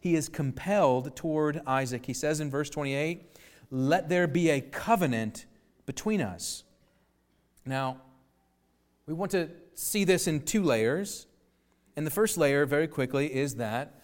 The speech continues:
we want to say, this is how things should be, by the way, for believers. If we are living our lives with sincerity, there should be something attractive about us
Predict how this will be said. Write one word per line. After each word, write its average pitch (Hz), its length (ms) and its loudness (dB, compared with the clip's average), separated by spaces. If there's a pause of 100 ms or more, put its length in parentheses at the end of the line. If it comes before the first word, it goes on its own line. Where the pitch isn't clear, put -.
(140)
we 143 80 -8
want 165 140 -6
to - 60 -8
say, 120 220 0
this 247 200 2
is 302 80 0
how 247 160 2
things 208 480 2
should 185 320 2
be, 123 200 0
by 120 180 2
the 120 100 0
way, 117 360 0 (460)
for 147 220 0
believers. 139 720 0 (1400)
If 139 180 4
we 202 160 8
are 240 120 10
living 202 280 10
our 202 160 8
lives 180 400 6
with 165 120 0
sincerity, 135 680 0
there 147 160 0
should 147 180 -8
be 160 80 -2
something 202 340 -2
attractive 175 640 -2
about 165 320 2
us 120 360 -2